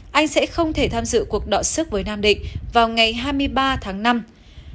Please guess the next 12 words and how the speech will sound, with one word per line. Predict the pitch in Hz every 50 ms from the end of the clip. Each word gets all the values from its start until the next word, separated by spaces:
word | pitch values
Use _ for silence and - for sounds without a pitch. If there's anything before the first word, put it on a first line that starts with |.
| - - - -
Đây | 277 320 320
sẽ | 285 - 311
là | 311 277
thiếu | - 240 240 233
vắng | 202 220 214 214 233
vô | 240 277 277
cùng | 277 - 226 190
đáng | 190 196 196 196
tiếc | - 277 302 349 349 - - - - - - -
bởi | 233 240 220 185
Tommy | - - 247 247 247 247 254 247 240
Memovic | 226 220 214 208 202 190 185 277 339 330 -